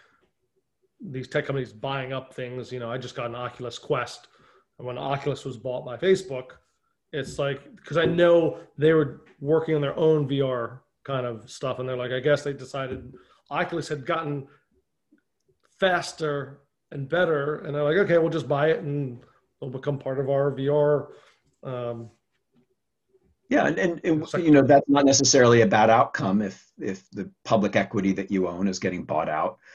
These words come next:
Speaker 2: Um, I personally have a soft spot for the young disruptors, and, you know, I do a lot in that area now in terms of battery technology and fuel cells and, uh, uh, and, and others. Um,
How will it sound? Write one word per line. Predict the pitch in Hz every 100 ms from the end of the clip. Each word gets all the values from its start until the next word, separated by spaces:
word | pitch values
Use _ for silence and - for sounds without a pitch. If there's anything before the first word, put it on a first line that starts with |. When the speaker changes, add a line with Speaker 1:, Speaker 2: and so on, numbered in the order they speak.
| - _
Speaker 2:
Um, | 110 104 110 -
I | 127
personally | 139 123 123 107
have | 101 98
a |
soft | 98 104 98
spot | - - 101 -
for | - 107 104
the | 98 98 -
young | 107 101 95
disruptors, | 98 - 90 85 92 98 101
and, | 95 95
you | 107
know, | 90
I | 101
do | 101 104
a |
lot | 92 98 95 - _ _ - -
in |
that | 107 107
area | 101 101 98
now | 101 123 117 107 98
in | 98
terms | 95 95
of | 98
battery | 98 98 98 95
technology | - - 98 95 98 95 101
and | 95
fuel | 95 101 98
cells | 98 98 92 95 104
and, | 87 90 - _ _ _ -
uh, | 98 80 101 - _ _ -
uh, | 95 87 80 80 _ _ _ 135
and, | 110 - - 104 -
and | 98
others. | 113 113 90 90 - _ _ _ -
Um, | 113 110 117